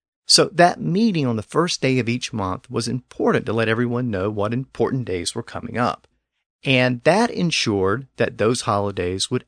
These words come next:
actually be observed and kept sacred. From that Latin word cholera, this day of gathering on the first day of each month came to be called the Calendae, or the Calends. In Roman banking,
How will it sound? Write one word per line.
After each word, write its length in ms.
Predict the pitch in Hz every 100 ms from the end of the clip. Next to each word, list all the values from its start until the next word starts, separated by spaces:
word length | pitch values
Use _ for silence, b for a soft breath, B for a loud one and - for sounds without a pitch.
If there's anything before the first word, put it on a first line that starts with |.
| -
actually 460 | 110 101 - 101
be 260 | 98 95 90
observed 720 | 90 101 190 208 139 151 _ -
and 220 | 135 156
kept 280 | - 80 -
sacred. 440 | - 131 - - _ _ _ _ _ _ _ _ _
From 160 | - 151
that 240 | 151 -
Latin 380 | 143 185 226 180
word 260 | 143 113 110 _
cholera, 540 | - 208 190 98 87 - _ _ _
this 220 | 160 -
day 420 | _ 131 143 190
of 180 | 196 156
gathering 560 | 131 123 117 98 57 -
on 120 | 123
the 140 | 127 - _
first 360 | 170 180 185 -
day 200 | 139 127
of 100 | 117
each 260 | 120 -
month 360 | - 101 87 _ _ _ _ _
came 240 | - 190 214
to 60 |
be 160 | 175 151
called 440 | - 104 95 120 _ _ _
the 80 | 147
Calendae, 800 | - 165 165 185 151 92 58 - _ _
or 220 | 120 123
the 160 | 120 127
Calends. 760 | - - 120 95 - - - _ _ _ _ _ _ _ _ _ _
In 220 | 151 147
Roman 320 | 139 214 240 147
banking, 560 | 139 196 - - -